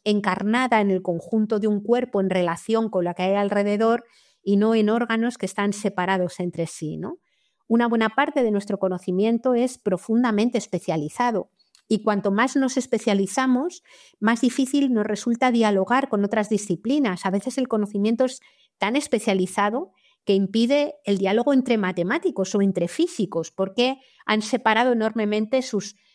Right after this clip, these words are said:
eh, digamos, sus campos o sus especializaciones, ¿no? Esta, esta forma de entender fracturada,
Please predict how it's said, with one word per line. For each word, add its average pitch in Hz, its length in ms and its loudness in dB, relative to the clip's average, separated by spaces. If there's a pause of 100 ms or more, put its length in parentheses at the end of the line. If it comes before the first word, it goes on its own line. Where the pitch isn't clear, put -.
(140)
eh, 196 460 -2 (100)
digamos, 202 380 -2
sus 208 180 -4
campos 254 380 0
o 214 60 0
sus - 220 -4
especializaciones, 175 1200 -4
¿no? 214 240 -8 (480)
Esta, 247 960 2
esta 220 800 -2
forma 254 420 -2
de 196 100 0
entender 196 760 -2
fracturada, 220 920 -2